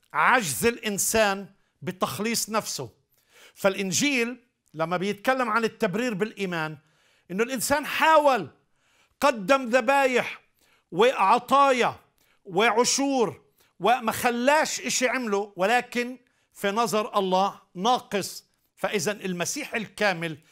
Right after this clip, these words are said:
اللي أخذ مكانه مكانك هو اللي صنع هذا الخلاص. فيظهر محبة الله، خطية الإنسان، عجز الإنسان بتخليص نفسه، ولكن شيء آخر، يظهر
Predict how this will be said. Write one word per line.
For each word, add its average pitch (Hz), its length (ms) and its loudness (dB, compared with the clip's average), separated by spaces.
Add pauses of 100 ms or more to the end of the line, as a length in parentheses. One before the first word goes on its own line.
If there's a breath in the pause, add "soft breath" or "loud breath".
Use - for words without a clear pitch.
(240 soft breath)
اللي 175 160 -6
أخذ 196 380 -2
مكانه 233 420 -2
مكانك 180 640 -2 (480 soft breath)
هو 269 360 -2 (340)
اللي 190 300 -2
صنع 202 480 0 (140)
هذا 180 380 2
الخلاص. 160 540 -4 (360 soft breath)
فيظهر 180 1080 0
محبة 202 520 -2
الله، 196 400 2 (440 soft breath)
خطية 269 600 -2
الإنسان، 196 800 -2 (360 soft breath)
عجز 165 500 0
الإنسان 226 800 -2
بتخليص 202 600 -6
نفسه، 190 500 -4 (420 soft breath)
ولكن 202 580 0
شيء - 380 -6
آخر، 170 500 2 (560 soft breath)
يظهر 180 800 -2